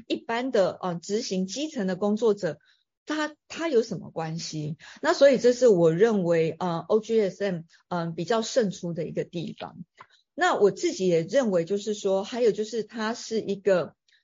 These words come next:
呃，O G S M是非常非常强调沟通的，就是说它是，嗯，层级跟层级之间，它是可以重叠的。然后呢，嗯，有一些重叠的地方，我们是，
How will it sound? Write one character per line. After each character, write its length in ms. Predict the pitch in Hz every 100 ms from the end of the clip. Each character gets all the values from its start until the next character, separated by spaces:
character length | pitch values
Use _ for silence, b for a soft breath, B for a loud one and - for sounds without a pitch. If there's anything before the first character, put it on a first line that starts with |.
| _
呃 120 | - 185
，O 180 | - 320
G 100 | 311
S 180 | 226
M 100 | 240
是 100 | 220
非 100 | 233
常 140 | 220 190
非 80 | 208
常 120 | 190
强 320 | 190 170 165
调 200 | 196 180
沟 380 | 170 190 180 190
通 360 | - 165 156 156
的， 200 | - - B B B
就 100 | 381
是 140 | 359
说 180 | 370 302
它 320 | 302 285 269
是， 480 | 285 - 277 233 - _ _
嗯， 340 | - 180 175 175 b b b
层 240 | - 220
级 160 | - 226
跟 220 | 214 233
层 220 | 247 190
级 160 | 190 170
之 200 | - 180
间， 440 | 175 180 170 165
它 160 | 196 254
是 200 | 262 262
可 300 | 254 208 185
以 240 | 202 170 -
重 460 | - 156 151 165
叠 260 | 185 - -
的。 140 | - - _ B B
然 180 | 185 233
后 220 | 320 254
呢， 260 | 214 196 -
嗯， 260 | 185 185 196
有 120 | 196
一 40 |
些 120 | 208
重 220 | - 220 208
叠 120 | 208
的 40 |
地 140 | 214 202
方， 200 | 190 180
我 80 |
们 160 | 160 170
是， 320 | - 254 180